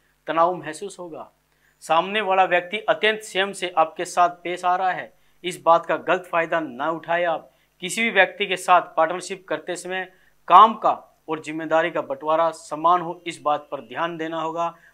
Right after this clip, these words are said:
और आज आपका पार्टनर आपसे नाराज हो सकता है, इसलिए आज आपका शुभ रंग जो है लाल है, शुभ अंक आपका तीन है। धनु राशि वाले, यदि काम को ध्यानपूर्वक करेंगे तो काम से संबंधित आपके द्वारा हो रही गलतियां का एहसास भी आपको होगा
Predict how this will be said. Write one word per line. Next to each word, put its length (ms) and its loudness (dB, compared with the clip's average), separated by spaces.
और 360 -2
आज 220 8
आपका 280 0
पार्टनर 640 -4
आपसे 260 -4
नाराज 420 -2
हो 120 -10
सकता 340 -10
है, 220 -8
इसलिए 460 -6
आज 220 4
आपका 280 -4
शुभ 280 -10
रंग 180 -6
जो 120 -14
है 180 -10
लाल 320 0
है, 280 -8
शुभ 260 -6
अंक 180 -10
आपका 300 -14
तीन 240 -10
है। 180 -18
धनु 240 -4
राशि 300 2
वाले, 260 -2
यदि 240 -8
काम 260 6
को 160 -2
ध्यानपूर्वक 640 -4
करेंगे 400 -12
तो 80 -8
काम 400 2
से 160 -10
संबंधित 440 -8
आपके 360 2
द्वारा 380 2
हो 140 0
रही 220 0
गलतियां 460 0
का 120 0
एहसास 420 0
भी 140 -8
आपको 300 -2
होगा 360 -8